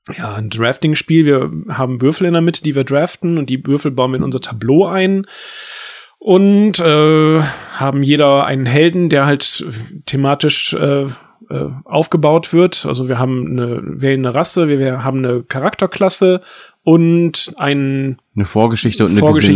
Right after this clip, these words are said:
Speaker 2: Gesinnung.
Speaker 1: genau.
Speaker 2: Mhm.
Speaker 1: Und ja, die Gesinnung ändert sich im Laufe des Spiels immer, also wird immer verschoben, wenn man Fähigkeiten nutzt.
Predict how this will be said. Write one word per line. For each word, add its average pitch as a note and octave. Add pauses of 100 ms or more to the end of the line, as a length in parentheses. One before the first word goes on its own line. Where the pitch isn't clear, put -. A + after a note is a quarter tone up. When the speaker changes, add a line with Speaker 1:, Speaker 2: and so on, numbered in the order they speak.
Speaker 2:
Gesinnung. F#2+
Speaker 1:
genau. C#3
Speaker 2:
Mhm. D#3 (720)
Speaker 1:
Und B2+
ja, A#2+
die A#2
Gesinnung C3
ändert D3+
sich C#3+
im -
Laufe C#3+
des C3+
Spiels C3+
immer, C#3 (100)
also A#2+
wird B2
immer B2+
verschoben, C#3
wenn C3
man B2+
Fähigkeiten C#3
nutzt. -